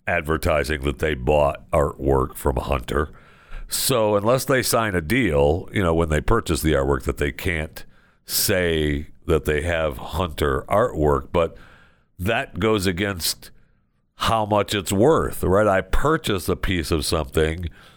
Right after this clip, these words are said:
and I wanna be able to say, "Hey, I own it and I bought it from this person for so much, and now that makes it worth this." That's just really weird.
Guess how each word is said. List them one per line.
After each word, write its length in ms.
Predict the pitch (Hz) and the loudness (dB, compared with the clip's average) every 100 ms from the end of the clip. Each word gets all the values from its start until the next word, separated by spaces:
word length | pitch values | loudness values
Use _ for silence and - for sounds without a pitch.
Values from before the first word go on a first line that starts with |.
| _ _ _ - | _ _ _ -6
and 240 | 104 98 | -2 2
I 140 | 98 | 2
wanna 380 | 101 98 98 98 | 4 4 4 2
be 200 | 92 95 | 2 4
able 260 | 95 92 90 | 4 2 0
to 180 | 101 85 | 0 0
say, 400 | 107 95 92 85 | 2 4 4 2
"Hey, 320 | 117 117 107 | -2 -2 -2
I 420 | - 98 95 95 | 2 4 4 4
own 320 | 98 123 117 | 4 2 2
it 160 | 95 95 | 2 4
and 240 | 90 87 | 2 2
I 160 | 87 85 | 2 2
bought 360 | 82 98 98 | 2 4 4
it 220 | 92 95 - | 2 -2 -4
from 540 | - 85 80 76 76 | -2 0 0 -4 -4
this 240 | 104 135 | 0 0
person 580 | - - 90 85 95 78 | 0 0 0 0 -2 -4
for 280 | 73 82 78 | -2 0 0
so 280 | - 95 85 | 0 2 2
much, 440 | 78 78 87 - - - _ | 2 2 0 -2 -16 -20 _
and 320 | 101 90 82 | -4 -4 -2
now 260 | 98 98 95 | 0 2 2
that 240 | 101 104 | 2 2
makes 300 | 95 85 - | -2 -2 -2
it 140 | 98 | -4
worth 520 | 85 85 85 80 - - _ _ 82 | 0 2 2 2 -2 -12 _ _ -6
this." 600 | 87 147 90 60 - - - - | 0 2 2 -2 -8 -18 -10 -4
That's 160 | 117 | -2
just 320 | - 113 - - - - - - | 0 -2 -2 -6 -6 -8 -12 -2
really 280 | 82 71 65 | 0 2 0
weird. 640 | 62 67 65 62 62 - | 0 0 2 0 -2 -8